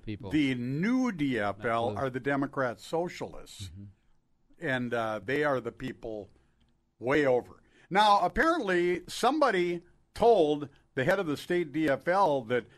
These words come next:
Speaker 2: advertising that fundraiser for Emily in Minneapolis was not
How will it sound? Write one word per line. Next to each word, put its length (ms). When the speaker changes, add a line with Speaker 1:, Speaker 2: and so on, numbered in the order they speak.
Speaker 2:
advertising 880
that 280
fundraiser 720
for 180
Emily 380
in 160
Minneapolis 760
was 220
not 260